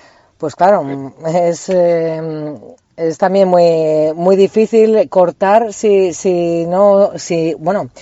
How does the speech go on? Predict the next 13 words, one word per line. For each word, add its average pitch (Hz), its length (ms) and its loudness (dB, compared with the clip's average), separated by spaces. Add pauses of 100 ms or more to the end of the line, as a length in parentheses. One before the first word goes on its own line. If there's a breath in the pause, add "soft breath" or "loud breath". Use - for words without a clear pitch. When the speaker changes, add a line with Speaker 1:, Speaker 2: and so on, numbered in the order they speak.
(160 loud breath)
Speaker 1:
yo 175 80 -6
no 220 80 0
sé 262 100 -2
si 214 200 -4
te 170 120 -4
llegaremos 170 420 -2
al 170 120 -6
ideal 165 260 -2
de 165 80 -4
Estados 165 400 -6
Unidos, 180 440 -4
¿no? 190 280 -8
De, 175 400 -4